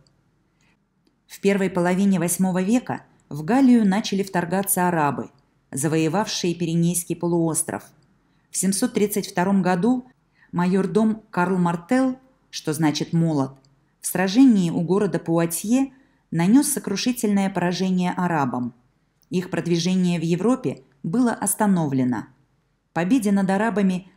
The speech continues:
способствовала военная реформа Карла Мартелла. Он создал конное войско – и жаловал конным воинам участки с земли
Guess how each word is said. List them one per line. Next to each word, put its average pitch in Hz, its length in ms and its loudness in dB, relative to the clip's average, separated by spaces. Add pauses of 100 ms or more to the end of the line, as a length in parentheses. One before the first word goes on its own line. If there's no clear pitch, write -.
способствовала 190 1120 -2
военная 180 640 2
реформа 190 720 0
Карла 196 300 0
Мартелла. 156 680 -2 (520)
Он 165 160 -2
создал 170 480 0
конное 170 420 0
войско – 240 540 -2 (360)
и 180 100 -4
жаловал 202 460 0
конным 196 480 2
воинам 170 560 2 (300)
участки 262 500 -2
с 151 60 0
земли 185 500 2